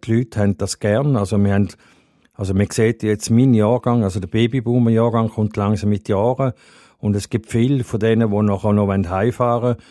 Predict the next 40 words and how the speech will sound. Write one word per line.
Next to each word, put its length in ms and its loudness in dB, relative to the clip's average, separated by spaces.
wollen 140 -2
und 120 -2
gerne 380 0
ein 200 -10
Glas, 500 -2
zwei 440 -4
Wein 260 -2
trinken. 540 -4
Und 260 0
wenn 160 0
man 60 -2
das 160 -2
mit 140 -6
dem 120 -4
Coraouet 480 0
kann 140 0
anbieten, 720 -2
sehen 220 0
wir 80 2
dann 380 -4
das 240 -4
ganz 320 -2
klar, 360 0
da 220 -4
wird, 360 -4
das 160 -10
wird 240 -6
ganz 320 -6
rege 240 -4
genutzt. 440 -8
Also, 300 -6
äh, 760 -10
der 240 -4
mit 220 -2
dem 120 0
offenen 380 2
Ausschank, 420 -2
mit 140 -8
dem 140 -4
Coraouet, 800 2